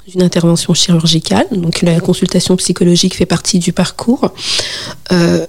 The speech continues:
et effectivement, on se rend compte qu'à côté de la réparation, en tout cas physique, de la mutilation, il y a toute la réparation psychologique qui demande justement d'aller, euh, explorer toute cette question du, du psychotraumatisme,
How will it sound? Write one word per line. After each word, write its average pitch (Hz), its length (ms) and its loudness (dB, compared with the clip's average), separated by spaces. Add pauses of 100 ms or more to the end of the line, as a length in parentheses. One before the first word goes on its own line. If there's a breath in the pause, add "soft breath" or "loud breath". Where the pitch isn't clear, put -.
et 185 160 4
effectivement, 175 460 2
on 226 80 4
se - 160 0
rend 170 200 2
compte 214 420 0
qu'à - 320 -4
côté 196 260 2
de 190 40 4
la 180 60 2
réparation, 180 640 0
en 180 40 2
tout - 120 -6
cas 175 140 0
physique, 190 680 0
de 175 480 4 (340)
la 180 120 4
mutilation, 170 600 2
il 220 100 4
y 196 60 4
a 180 40 4
toute - 180 -8
la 185 100 4
réparation 175 560 0
psychologique - 720 0 (560 loud breath)
qui 175 500 2
demande 165 380 4
justement 165 380 2
d'aller, 170 360 4
euh, 180 180 0
explorer 185 640 0 (340 loud breath)
toute - 180 -4
cette 180 140 0
question - 380 2
du, 170 280 2
du 160 100 -4
psychotraumatisme, 175 1040 0